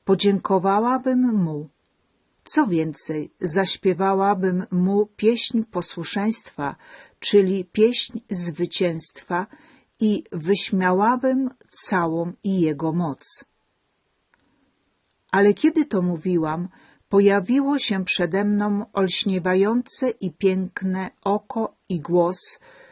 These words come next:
który powiedział: "A ja przyłączyłbym się do ciebie i miałbym przyjemność się pośmiać, ponieważ zwycięstwo byłoby moje".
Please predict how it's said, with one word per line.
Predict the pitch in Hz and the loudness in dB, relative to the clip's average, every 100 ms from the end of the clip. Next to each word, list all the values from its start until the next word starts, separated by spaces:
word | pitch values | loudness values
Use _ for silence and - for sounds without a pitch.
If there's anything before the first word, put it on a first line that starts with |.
| _ - | _ -14
który | - 262 277 277 | 0 2 2 2
powiedział: | 190 160 156 143 151 139 139 _ _ _ _ _ _ _ _ _ _ - | 0 -2 -2 -4 -6 -8 -10 _ _ _ _ _ _ _ _ _ _ -2
"A | 185 | 2
ja | 196 208 170 139 - | 4 4 2 -2 -8
przyłączyłbym | - - 185 180 190 - 269 240 180 175 | -4 2 4 4 0 0 0 0 -2 -2
się | - 185 175 | -4 -4 -4
do | 160 160 | -4 -6
ciebie | - 220 202 151 147 - - - _ _ _ _ _ - | 0 2 2 0 -4 -8 -20 -20 _ _ _ _ _ 0
i | 202 | 4
miałbym | 190 214 247 233 285 | 4 4 2 0 -4
przyjemność | 285 - 185 170 185 196 202 - | -4 -2 -2 0 0 -2 -4 -6
się | - 170 170 - | -6 -4 -6 -4
pośmiać, | 196 175 - 180 196 220 - - - - - | -2 -2 -4 -6 -6 -8 -10 -14 -20 -20 0
ponieważ | 190 190 190 180 180 - - | 2 4 2 0 -2 -4 -4
zwycięstwo | 180 - 156 170 - 214 226 226 - - 233 - | -2 -2 -2 -6 -2 0 0 -2 -6 -8 -10 -8
byłoby | 180 233 220 147 135 156 | -2 2 2 2 -2 -4
moje". | 165 165 143 143 | -2 -2 -4 -8